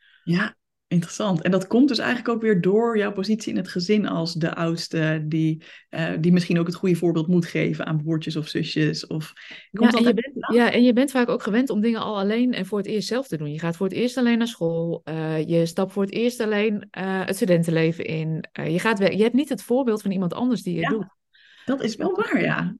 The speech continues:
Speaker 1: Ja.
Speaker 2: Ja, dus, dus daarin zie je dat oudste dochters dat pionieren vaak al heel jong doen. Of, of denken, "Weet je, ik neem jullie wel mee, ehm, eh,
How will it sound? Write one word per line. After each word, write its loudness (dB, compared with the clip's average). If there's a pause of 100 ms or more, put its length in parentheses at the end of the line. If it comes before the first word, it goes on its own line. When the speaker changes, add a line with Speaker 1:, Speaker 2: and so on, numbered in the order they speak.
(100)
Speaker 1:
Ja. 0
Speaker 2:
Ja, 4
dus, 2
dus -4
daarin 6
zie 0
je 2
dat 0
oudste -4
dochters -2
dat -2
pionieren -2
vaak -6
al -4
heel 2
jong 2
doen. 0
Of, -2
of -2
denken, -2
"Weet 0
je, -6
ik -8
neem 0
jullie 0
wel -2
mee, -2 (520)
ehm, 0 (140)
eh, -4